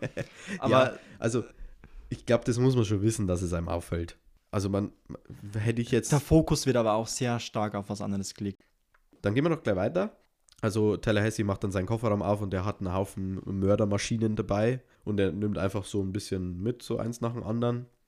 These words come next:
Speaker 1: Und er nimmt ein Banjo mit, einen Baseballschläger und eine Gartenschere. Und mit jedem der Teile
Speaker 2: Das ist eine
Speaker 1: macht
Speaker 2: große Gartenschere, das muss man dazu sagen.
Speaker 1: Das ist nicht nur so ein kleiner Clipser,
Speaker 2: Nee.
Speaker 1: sondern halt so ein richtiger Wummer.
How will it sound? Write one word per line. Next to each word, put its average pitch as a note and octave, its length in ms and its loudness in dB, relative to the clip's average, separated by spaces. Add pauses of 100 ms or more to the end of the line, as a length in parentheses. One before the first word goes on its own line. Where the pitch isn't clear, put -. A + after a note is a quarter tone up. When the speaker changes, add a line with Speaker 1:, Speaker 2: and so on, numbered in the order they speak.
(180)
Speaker 1:
Und F#2+ 720 -2 (400)
er - 380 -4
nimmt G2+ 220 -4
ein F#2+ 80 -4
Banjo C3 280 0
mit, F3+ 320 -4 (100)
einen G2+ 100 -6
Baseballschläger C3 800 0 (220)
und A2 120 -6
eine A2 60 -2
Gartenschere. E2+ 680 -2 (260)
Und G2+ 200 -4
mit G2+ 160 -2
jedem A#2 480 0
der G2+ 340 2
Teile G2+ 240 2
Speaker 2:
Das G2+ 80 2
ist A2 100 2
eine A2 80 2
Speaker 1:
macht A2 80 2
Speaker 2:
große A2 220 4
Gartenschere, G2 840 -2
das G2 120 -8
muss A#2+ 160 0
man A#2 100 2
dazu A2+ 200 -4
sagen. G2 120 -4
Speaker 1:
Das A2 120 2
ist A2 120 0
nicht B2 180 6
nur A#2+ 100 2
so A#2 100 2
ein G#2 80 2
kleiner G#2 280 2
Clipser, - 360 0
Speaker 2:
Nee. A#2+ 300 4 (540)
Speaker 1:
sondern G2+ 340 2
halt G2 140 0
so G#2+ 100 0
ein G#2 60 0
richtiger G#2+ 420 0
Wummer. B2 400 0